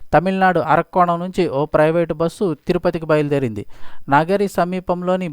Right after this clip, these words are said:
బస్సు డ్రైవర్ మరో వాహనాన్ని అధిగమించేందుకు ప్రయత్నించాడు. అయితే అదే సమయంలో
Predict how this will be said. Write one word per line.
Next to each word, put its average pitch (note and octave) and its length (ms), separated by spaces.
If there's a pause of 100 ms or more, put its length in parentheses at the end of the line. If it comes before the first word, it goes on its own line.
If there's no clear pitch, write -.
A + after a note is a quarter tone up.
బస్సు D3 320
డ్రైవర్ E3+ 400 (140)
మరో D#3 180 (140)
వాహనాన్ని E3 520 (100)
అధిగమించేందుకు D#3+ 760
ప్రయత్నించాడు. D3 580 (600)
అయితే D#3 180 (140)
అదే E3 160 (120)
సమయంలో F3+ 360